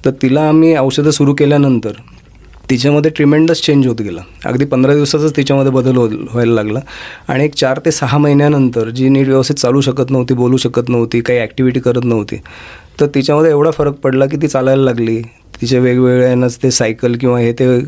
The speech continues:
खेळायला लागली, वेगवेगळ्या ॲक्टिव्हिटीज तिच्या वाढल्या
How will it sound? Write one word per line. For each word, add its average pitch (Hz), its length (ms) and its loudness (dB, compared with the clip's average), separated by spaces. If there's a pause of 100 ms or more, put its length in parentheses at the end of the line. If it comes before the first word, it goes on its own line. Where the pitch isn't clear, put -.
(120)
खेळायला 123 360 0
लागली, 110 360 -2
वेगवेगळ्या 120 380 0
ॲक्टिव्हिटीज 127 640 -2
तिच्या 127 200 -2
वाढल्या 107 380 -4